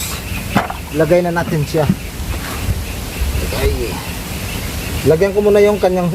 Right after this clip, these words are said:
unang soil, mga kabay, na medyo may halong konting buhangin para kumapit siya ulit. Ayan siya. Yun. Medyo maganda na yung ano niya, mga kabay. Ah,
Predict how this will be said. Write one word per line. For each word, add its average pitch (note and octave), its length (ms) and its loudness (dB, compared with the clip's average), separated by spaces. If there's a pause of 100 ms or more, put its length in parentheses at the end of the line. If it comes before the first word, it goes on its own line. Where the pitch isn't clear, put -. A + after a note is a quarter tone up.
unang F3+ 200 4
soil, F3+ 280 6
mga E3 200 0
kabay, E3 200 4
na D#3 120 0
medyo D#3+ 280 2
may D3+ 160 6
halong D#3+ 560 4 (600)
konting E3 360 4
buhangin E3+ 520 4 (1400)
para D#3 200 4
kumapit F3 360 2
siya F3 160 0
ulit. F3+ 240 4 (120)
Ayan A2 200 -4
siya. D3+ 400 4 (1800)
Yun. E3 400 6 (960)
Medyo C#3 240 0
maganda D#3 400 4
na D#3 80 2
yung D#3 160 4
ano D#3 240 2
niya, D#3 80 6
mga D3+ 240 6
kabay. E3 240 4 (2500)
Ah, C3+ 120 8